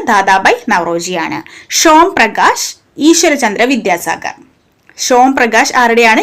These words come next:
ഈശ്വരചന്ദ്ര വിദ്യാസാഗറിൻ്റെതാണ്. ഇനി ന്യൂ ഇന്ത്യ, അതുപോലെ തന്നെ കോമൺവെൽത്ത്, ഇതൊക്കെ ആനി ബസന്റിന്റെ പത്രങ്ങളാണെന്ന് ഓർത്തിരിക്കുക. ചോദിച്ചിട്ടുണ്ട്,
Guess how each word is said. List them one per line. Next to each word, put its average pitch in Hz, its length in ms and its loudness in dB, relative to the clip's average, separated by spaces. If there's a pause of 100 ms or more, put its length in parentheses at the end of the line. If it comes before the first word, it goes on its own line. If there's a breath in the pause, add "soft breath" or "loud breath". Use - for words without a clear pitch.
(160)
ഈശ്വരചന്ദ്ര 220 500 -2 (200)
വിദ്യാസാഗറിൻ്റെതാണ്. 196 1080 -2 (420 loud breath)
ഇനി 339 200 4
ന്യൂ 349 160 4 (200)
ഇന്ത്യ, 233 220 2 (180)
അതുപോലെ 240 380 2
തന്നെ 247 140 0 (100)
കോമൺവെൽത്ത്, 269 680 2 (140)
ഇതൊക്കെ 247 300 2 (460 loud breath)
ആനി 294 220 4 (100)
ബസന്റിന്റെ 214 500 -2 (260)
പത്രങ്ങളാണെന്ന് 233 760 2
ഓർത്തിരിക്കുക. 233 440 -4 (340)
ചോദിച്ചിട്ടുണ്ട്, 240 500 0